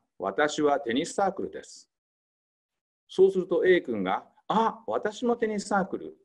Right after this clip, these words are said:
よろしくね。」C君が、「ああ、そうなの？一緒だね。よろしく。」で、Aさんは今度、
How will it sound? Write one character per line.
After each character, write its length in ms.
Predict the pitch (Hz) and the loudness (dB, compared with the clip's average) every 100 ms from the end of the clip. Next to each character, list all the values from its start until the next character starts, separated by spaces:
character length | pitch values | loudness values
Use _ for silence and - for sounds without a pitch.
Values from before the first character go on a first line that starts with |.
| - | -6
よ 120 | 101 | 0
ろ 100 | 147 | 0
し 80 | - | 0
く 100 | 180 | 0
ね。」 380 | 175 175 180 _ _ _ _ _ _ _ _ _ _ | 0 -2 -6 _ _ _ _ _ _ _ _ _ _
C 280 | - 165 143 | -6 0 0
君 200 | 113 101 | 0 -2
が、 280 | 92 104 - _ | -2 -2 -8 _
「あ 340 | 120 151 123 - | 0 0 0 -6
あ、 40 | |
そ 220 | - 170 | -2 0
う 40 | 226 | 2
な 160 | 95 | 0
の？ 320 | 76 - 185 _ _ _ | -2 -10 -14 _ _ _
一 160 | 92 98 | -8 -4
緒 200 | - 147 | 2 4
だ 140 | 160 | 4
ね。 380 | 165 151 82 - - | 2 0 -2 -10 -12
よ 160 | 85 101 | -2 0
ろ 100 | 139 | 0
し 120 | - | 0
く。」 340 | 156 151 151 _ _ _ _ _ _ _ _ _ _ _ | 0 0 -2 _ _ _ _ _ _ _ _ _ _ _
で、 300 | 185 185 170 | 2 4 6
A 60 | 160 | 4
さ 160 | 147 117 | 2 0
ん 60 | |
は 140 | 110 110 | 0 -2
今 240 | 113 98 | -4 -2
度、 260 | 92 87 | 0 -2